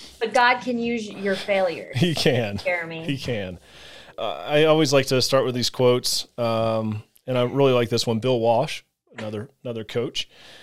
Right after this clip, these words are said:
Speaker 2: uh, says, "Almost always your road to victory goes through a place called failure."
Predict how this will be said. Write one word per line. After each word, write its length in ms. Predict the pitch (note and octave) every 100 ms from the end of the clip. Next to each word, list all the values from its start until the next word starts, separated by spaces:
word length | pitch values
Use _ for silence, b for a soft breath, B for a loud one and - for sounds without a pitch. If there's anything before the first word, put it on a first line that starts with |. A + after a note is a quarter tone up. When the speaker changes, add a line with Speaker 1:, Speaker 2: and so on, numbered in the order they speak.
| B B
Speaker 2:
uh, 180 | A#2+ A#2
says, 240 | - C3+ A#2+
"Almost 360 | D3 E3 F3+
always 520 | - C#3 C#3+ D3 C#3 B2
your 80 |
road 280 | A#2 B2 C3+
to 80 | B2
victory 440 | A#2 A#2 - A#2 A2+
goes 220 | A2+ A2
through 200 | - A2
a 40 |
place 320 | G#2 A2 G#2 -
called 240 | G2+ F#2+
failure." 420 | - E2+ E2 -